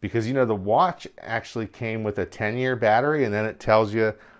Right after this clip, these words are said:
if you replace the battery, it goes to three-year. So I think I'm gonna have a video on that coming up. W-,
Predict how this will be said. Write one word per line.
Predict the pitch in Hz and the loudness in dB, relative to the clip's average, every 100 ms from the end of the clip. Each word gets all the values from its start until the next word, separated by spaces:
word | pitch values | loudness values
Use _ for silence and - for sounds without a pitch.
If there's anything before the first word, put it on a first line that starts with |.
| _ _ - | _ _ -4
if | 113 - | -4 0
you | 113 101 | 0 0
replace | 98 - - 104 113 | 0 -2 0 0 0
the | - 107 | -4 -4
battery, | 85 92 104 120 147 160 | 2 4 4 4 0 -2
it | 104 98 | -4 -2
goes | 113 107 104 | 2 2 0
to | - | -6
three-year. | 101 - 90 85 98 135 160 160 - _ _ _ _ | -8 -8 -6 -6 -4 -2 -2 -4 -10 _ _ _ _
So | - - 110 107 104 - _ _ - | -8 0 4 4 2 0 _ _ -4
I | 107 | -4
think | 110 175 202 | -2 -2 0
I'm | 240 220 | 0 0
gonna | 175 | 0
have | 131 127 | 0 2
a | 104 | 0
video | 87 98 98 85 85 - | -2 -4 -4 -6 -10 -6
on | 92 90 | -6 -4
that | 85 - - | -8 -10 -12
coming | - 90 80 | -8 -6 -6
up. | 80 - | -8 -10
W-, | - 113 107 | -16 -14 -12